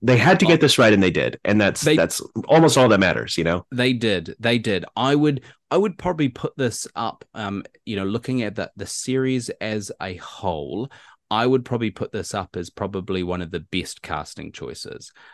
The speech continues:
Speaker 2: Um,
Speaker 1: Mm.
Speaker 2: you know,
Speaker 1: Yeah,
Speaker 2: I,
Speaker 1: yeah,
Speaker 2: I,
Speaker 1: agreed.
Speaker 2: th-, there would have been other people that could have played Harry. I know that there's the, the whole, like, "Oh, nobody else could have been Harry. He's the
Speaker 1: <laughs>
Speaker 2: only one that could play Harry."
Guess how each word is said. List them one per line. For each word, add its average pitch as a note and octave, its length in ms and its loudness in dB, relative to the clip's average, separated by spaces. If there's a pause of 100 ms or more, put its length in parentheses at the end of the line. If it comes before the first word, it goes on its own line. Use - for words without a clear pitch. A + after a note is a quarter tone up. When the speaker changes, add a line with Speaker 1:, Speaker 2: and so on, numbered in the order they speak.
(120)
Speaker 2:
Um, A2 480 4
Speaker 1:
Mm. - 60 -6
Speaker 2:
you A2 100 -2
know, G2 140 0
Speaker 1:
Yeah, C#3 160 6
Speaker 2:
I, D3 180 4
Speaker 1:
yeah, A2+ 260 4
Speaker 2:
I, - 40 -2
Speaker 1:
agreed. A2 260 2
Speaker 2:
th-, F#3+ 160 2
there A#3 140 0
would A#3 100 2
have F#3+ 80 2
been F#3+ 160 0
other E3+ 160 0
people B2+ 380 -2
that A#2+ 160 -2
could B2 100 -6
have C3 100 -4
played B2 240 -4
Harry. G2 220 -8
I A2+ 120 -2
know C3 220 2
that B2+ 200 0
there's A#2+ 180 -4
the, A2+ 180 -4
the G2+ 120 -6
whole, A2 180 -8
like, G#2+ 160 -8
"Oh, A2+ 100 -6
nobody A#2 400 -4
else A2+ 200 -6
could A2+ 180 -6
have G#2+ 140 -8
been G#2+ 240 -4
Harry. G#2 500 -6
He's A2 300 -4
the C3 180 0
Speaker 1:
<laughs> A#3 160 4
Speaker 2:
only B2 380 0
one A2+ 300 -2
that A2+ 140 -8
could A2+ 220 -10
play A2+ 240 -6
Harry." A2+ 560 -4